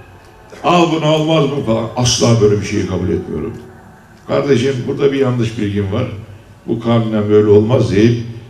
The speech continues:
kibarca bunu geriye çevirmek lazım. Sizin başkanınız olarak benim de sizden ricam, lütfen daha dikkatli, daha verimli,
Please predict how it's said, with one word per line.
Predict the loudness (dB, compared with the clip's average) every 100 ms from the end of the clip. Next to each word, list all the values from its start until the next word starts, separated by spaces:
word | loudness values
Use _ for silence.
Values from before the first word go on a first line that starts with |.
| -20
kibarca | -8 -2 4 6 6 6 2 0 -6 -16 -10
bunu | -6 -6 -6 -14 -20 -20 -8
geriye | -2 2 4 2
çevirmek | 0 -2 -2 -4 -8 -8
lazım. | -8 -8 -12 -20 -20 -20 -20 -20 -20 -16
Sizin | -4 0 4
başkanınız | 4 2 0 2 2
olarak | 4 6 4 0 -8 -6
benim | -4 -2 0
de | -2
sizden | -2 -4 -4 -4
ricam, | -4 -4 -4 -6 -16 -20 -20 -20 -20 _ _ -4
lütfen | -2 4 4 4 -4 -10 -14 -20 -20 _ _ _ _
daha | -2 2 2
dikkatli, | 2 2 0 -2 -2 -4 0
daha | 2 4 6
verimli, | 6 2 -2 -4 -6